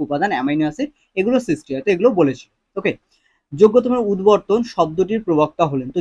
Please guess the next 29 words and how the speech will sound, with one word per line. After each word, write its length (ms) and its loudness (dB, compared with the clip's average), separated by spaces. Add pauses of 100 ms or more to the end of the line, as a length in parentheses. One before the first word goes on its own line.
(120)
যোগ্যতমের 480 -2
উদ্বর্তন 380 -4 (100)
শব্দটির 420 -6
প্রবর্তক 540 -6 (100)
হলেন 220 -4
হচ্ছে 160 -8 (100)
চার্লস 240 4 (100)
ডারউইন, 240 -2 (120)
কারণ 200 2
এটা 160 6
আমরা 140 0 (100)
চার্লস 260 2 (100)
ডারউইনের 440 0
যে 40 2 (100)
মতবাদ 300 0 (100)
সেখান 240 -4
থেকেই 220 0
পেয়েছিলাম 300 0 (100)
যে 60 -2 (120)
যোগ্যতমের 560 -2
উদ্বর্তন, 380 -4 (120)
যে 140 4
basically 300 -2 (100)
যোগ্যতা 500 2
হচ্ছে 220 -6 (200)
আছে 140 -6 (120)
পরিবেশে 360 -2
টিকে 240 -4
থাকার 200 -2